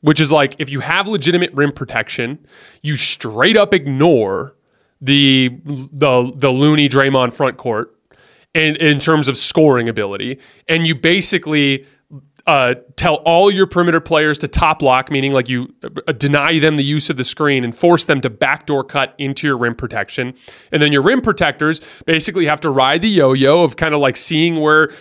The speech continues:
their perimeter defenders are. And if they're caught on a screen, they need to show high and offer a contest. And if not, if the, if the defender's kinda lingering behind and staying attached, they'll sag back and, and, and constantly have to go up and down to the level of the screen and back. Like, if you've got athletic centers that can protect the rim and get up and down in your drop coverages,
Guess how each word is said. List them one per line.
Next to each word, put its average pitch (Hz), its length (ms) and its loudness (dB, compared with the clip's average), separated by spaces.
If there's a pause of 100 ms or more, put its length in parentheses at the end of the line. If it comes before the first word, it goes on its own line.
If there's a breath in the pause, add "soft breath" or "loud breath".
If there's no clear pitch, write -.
(160 loud breath)
their 147 260 4
perimeter 156 360 2
defenders 139 440 0
are. 170 320 4
And 165 80 2
if 139 120 0
they're 139 160 0
caught 156 340 -4
on 156 100 -2
a 160 60 -4
screen, 175 320 0
they 170 100 2
need 147 140 -2
to 131 80 -6
show 147 260 -2
high 143 220 2
and 160 120 0
offer 135 300 -2
a 143 40 0
contest. 147 500 -6
And 147 80 -4
if 135 160 -8
not, 143 340 -2 (400 soft breath)
if 151 160 0
the, 151 220 2
if 151 100 -6
the 160 60 -6
defender's 147 460 -2
kinda 156 240 0
lingering 151 440 2
behind 151 400 -2
and 143 120 -4
staying 147 280 0
attached, 143 460 -2
they'll 131 160 -2
sag 127 340 -4
back 202 360 -4
and, 143 160 -8
and, 135 240 -6 (260 loud breath)
and 139 140 -2
constantly 170 420 2
have 147 120 0
to - 80 -8
go 135 160 2
up 143 200 0
and 151 140 2
down 156 260 2
to 156 80 -14
the 156 80 -8
level 151 300 0
of 156 60 4
the 147 40 0
screen 165 320 -2
and 143 80 -4
back. 160 300 0
Like, 143 160 0
if 127 100 -10
you've 180 240 -4
got 208 260 2
athletic 165 540 2
centers 160 400 0
that 156 80 0
can 139 140 -8
protect 156 340 -4
the 202 80 2
rim 147 280 4
and 135 100 -2
get 135 180 -2
up 135 160 -2
and 151 140 -2
down 135 260 0
in 127 80 -6
your 127 80 -4
drop 208 320 0
coverages, 123 540 -4